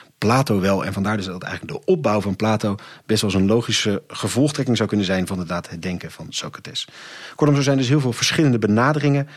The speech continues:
Dat maakt Socrates ongrijpbaar en dus ook in alle tijden weer relevant en nieuw. Ieder heeft zijn eigen overtuigende Socrates.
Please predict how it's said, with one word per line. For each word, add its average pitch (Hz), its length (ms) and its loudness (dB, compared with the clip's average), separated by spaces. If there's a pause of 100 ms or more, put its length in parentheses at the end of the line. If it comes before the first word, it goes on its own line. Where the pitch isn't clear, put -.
(120)
Dat 107 160 -2
maakt 113 180 2
Socrates 113 360 0
ongrijpbaar 127 600 2
en - 60 -10
dus 98 140 -8
ook 120 200 -8
in 107 140 -4
alle 117 220 0
tijden 107 280 0
weer 98 260 0 (200)
relevant 101 500 0
en 92 200 -2
nieuw. 135 240 2 (280)
Ieder 139 240 4
heeft 110 200 -2
zijn 110 200 0
eigen 110 480 -2
overtuigende 98 640 -2
Socrates. - 640 -8